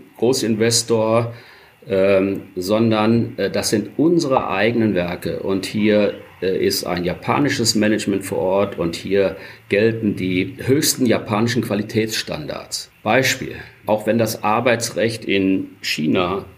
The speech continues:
erlaubt, dass, ähm, junge Menschen ab sechzehn in den Werken arbeiten dürfen,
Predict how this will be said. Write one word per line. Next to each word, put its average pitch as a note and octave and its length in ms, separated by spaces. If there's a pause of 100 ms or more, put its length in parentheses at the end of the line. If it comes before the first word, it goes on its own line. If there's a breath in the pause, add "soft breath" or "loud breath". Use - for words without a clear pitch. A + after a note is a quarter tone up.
(100)
erlaubt, F2+ 800 (640 soft breath)
dass, G#2+ 420
ähm, G#2 420
junge A2+ 180
Menschen G#2 320
ab F2 160
sechzehn F#2+ 720
in F#2 180
den F2 400
Werken F2 340
arbeiten D#2+ 460
dürfen, F2+ 680